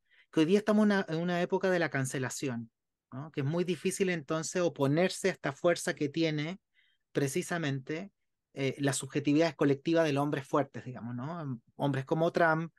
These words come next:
o como los que lo funan a propósito de diferenciarse del patriarcado, hace justamente que la adolescencia sea un espacio mu-, de mucho combate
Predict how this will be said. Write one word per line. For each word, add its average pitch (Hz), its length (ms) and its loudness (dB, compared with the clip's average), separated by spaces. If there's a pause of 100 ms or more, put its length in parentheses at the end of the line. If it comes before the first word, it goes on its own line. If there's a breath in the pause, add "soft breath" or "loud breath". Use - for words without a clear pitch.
(240 soft breath)
o 139 140 -2
como 139 200 2
los 131 140 0
que 135 100 -2
lo 131 100 0
funan 165 480 0
a 143 80 -2
propósito 135 500 -4
de 135 40 0
diferenciarse 131 640 -2
del 147 140 2
patriarcado, 139 800 -2 (500 loud breath)
hace 175 240 -2
justamente 190 720 0
que 156 160 0
la 151 80 2
adolescencia 143 540 -2
sea 156 200 -2
un 160 160 -4
espacio 147 360 -8
mu-, 160 400 0
de 139 100 2
mucho 185 460 4
combate 135 600 -4